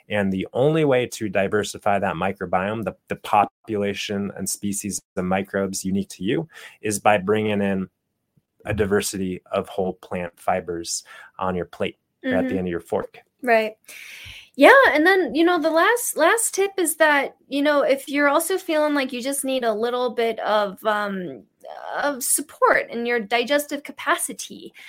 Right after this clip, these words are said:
Speaker 2: um, this is where things like digestive bitters can be helpful, because digestive bitters help your stomach to secrete the proper balance of hydrochloric acid so that you're digesting the food in the stomach and you're taking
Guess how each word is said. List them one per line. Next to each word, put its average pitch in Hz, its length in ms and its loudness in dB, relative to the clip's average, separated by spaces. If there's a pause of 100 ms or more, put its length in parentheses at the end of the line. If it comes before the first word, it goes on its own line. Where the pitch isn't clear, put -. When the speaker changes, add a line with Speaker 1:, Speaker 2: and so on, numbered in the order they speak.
(220)
Speaker 2:
um, 233 360 2
this 349 220 0
is 349 140 0
where 294 140 0
things 247 320 -4
like 214 260 -2
digestive 226 560 -4
bitters 196 420 -4
can 220 180 -10
be 185 200 -8
helpful, 185 580 -8
because 202 400 -4
digestive 226 460 -2
bitters 208 480 2 (400)
help 311 320 4
your 277 100 2
stomach 240 500 -2
to 226 320 -4
secrete 247 840 -4 (100)
the 220 380 -2
proper 269 360 4
balance 214 520 -2
of 196 160 -6
hydrochloric 214 680 -2
acid 285 480 0
so 240 200 2
that 226 280 6 (400)
you're 285 300 4
digesting 285 680 6
the 269 120 2
food 339 520 4
in 277 120 4
the 285 80 2
stomach 302 760 4 (240)
and 294 320 4
you're 294 320 -2
taking 330 540 0